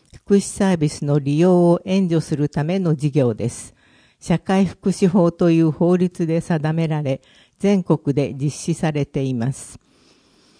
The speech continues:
ご利用できる方、判断能力に不安のある高齢者や障害者の方で、この事業の利用意思が確認できる方、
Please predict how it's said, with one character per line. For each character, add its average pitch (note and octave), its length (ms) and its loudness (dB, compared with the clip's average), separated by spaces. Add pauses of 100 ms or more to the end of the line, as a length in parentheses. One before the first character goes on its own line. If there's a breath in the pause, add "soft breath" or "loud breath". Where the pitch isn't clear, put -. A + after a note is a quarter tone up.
(260 soft breath)
ご D#3+ 180 2
利 G3+ 160 0
用 G3 200 6
で F3+ 160 0
き F#3 160 -2
る E3 140 0
方、 C3 420 -6 (540)
判 G3+ 300 2
断 G3 260 4
能 F#3+ 180 6
力 D#3+ 300 2
に D3+ 120 0
不 D#3 240 0
安 F#3+ 220 2
の F3+ 140 0
あ F3 100 2
る D3+ 320 -2
高 F3 240 6
齢 E3+ 220 2
者 D3 180 -2
や C3+ 220 -2
障 F#3 340 0
害 G3 220 2
者 D#3 180 -2
の C3+ 140 -2
方 D3 320 -2
で、 C#3 240 -8 (360 soft breath)
こ E3+ 140 0
の F#3 180 4
事 G3+ 200 2
業 F3 240 4
の C#3+ 180 0
利 D3 140 2
用 G3+ 220 6
意 G3 120 4
思 D#3 220 -4
が D3 220 -4
確 D3 260 -2
認 F#3 260 2
で E3 140 -2
き E3+ 160 -2
る D#3 100 0
方、 - 400 -6